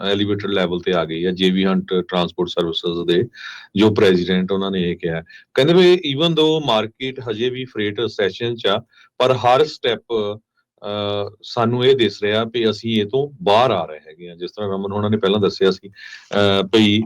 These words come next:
ਇੰਪਰੂਵ ਕਰ ਰਹੇ ਹੈਗੇ ਆ। ਅਹ, ਤੇ, ਅਹ,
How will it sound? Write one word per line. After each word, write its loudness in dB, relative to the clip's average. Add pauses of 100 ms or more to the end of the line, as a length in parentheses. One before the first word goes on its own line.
(120)
ਇੰਪਰੂਵ 2
ਕਰ 2
ਰਹੇ -2
ਹੈਗੇ -6
ਆ। -12 (580)
ਅਹ, -2
ਤੇ, 6 (400)
ਅਹ, -4